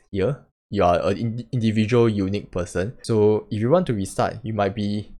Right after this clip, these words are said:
an expert in finance now. You are doing well in the finance job, but you don't enjoy it. You can just restart.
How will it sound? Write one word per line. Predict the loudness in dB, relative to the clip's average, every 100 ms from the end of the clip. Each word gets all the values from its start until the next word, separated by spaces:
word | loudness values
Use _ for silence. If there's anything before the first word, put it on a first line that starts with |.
| _
an | -6
expert | -4 -2 0
in | 0 0
finance | -2 -2 -2 -4
now. | -4 -2 -2 -6 -8 -4
You | 0
are | 2 2 0
doing | -2 2
well | 2
in | 2
the | 0
finance | -2 -4 -4
job, | -6 -4
but | 2 2
you |
don't | 2 -2
enjoy | -4 -2 -2
it. | -2 -4 -14 _ _ _
You | -2
can | 0
just | 0 -2 -6
restart. | -6 -2 -2